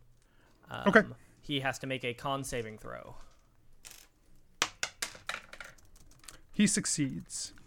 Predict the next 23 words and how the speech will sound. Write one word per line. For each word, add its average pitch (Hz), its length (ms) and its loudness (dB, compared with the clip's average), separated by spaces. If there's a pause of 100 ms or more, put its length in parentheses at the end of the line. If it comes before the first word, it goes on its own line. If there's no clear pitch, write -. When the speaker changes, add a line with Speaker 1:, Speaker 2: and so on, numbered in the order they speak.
Speaker 1:
Okay, 123 280 -6
he 151 60 -8
still 160 480 4 (100)
takes, 143 340 0
he's 143 260 -6 (100)
not 143 160 2
a - 20 0
magical 147 300 4
plant, 127 240 -2
guys. 123 260 -2
We 127 80 -4
all 123 120 0
know 131 140 -2
this. 120 260 -6 (1800)
Um, 123 500 -6 (600)
he 196 80 -8
takes - 880 2 (840)
half - 360 0
of 135 460 0
this 123 360 -2
damage, 139 640 -6
which 135 220 -4
is 208 760 -4